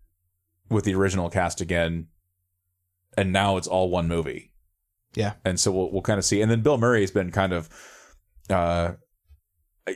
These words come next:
Speaker 1: honestly, I'm not a, I'm not a Hollywood agent, so I don't know what he's been in terms of it, but he was in, and then he was out, and then he was in,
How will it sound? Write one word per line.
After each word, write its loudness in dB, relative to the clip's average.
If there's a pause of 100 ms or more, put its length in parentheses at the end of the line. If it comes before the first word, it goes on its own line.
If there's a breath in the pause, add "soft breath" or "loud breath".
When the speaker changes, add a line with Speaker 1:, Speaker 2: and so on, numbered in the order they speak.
(160)
Speaker 1:
honestly, 4
I'm 2
not 2
a, 0
I'm 2
not 4
a 2
Hollywood 2
agent, 0
so 2
I 2
don't 0
know 4
what 2
he's -2
been 0 (460)
in 0
terms 2
of 2
it, 0
but 2
he 0
was 0
in, 2
and 0
then 0
he -2
was -2
out, 0
and -4
then -2
he -4
was -4
in, 0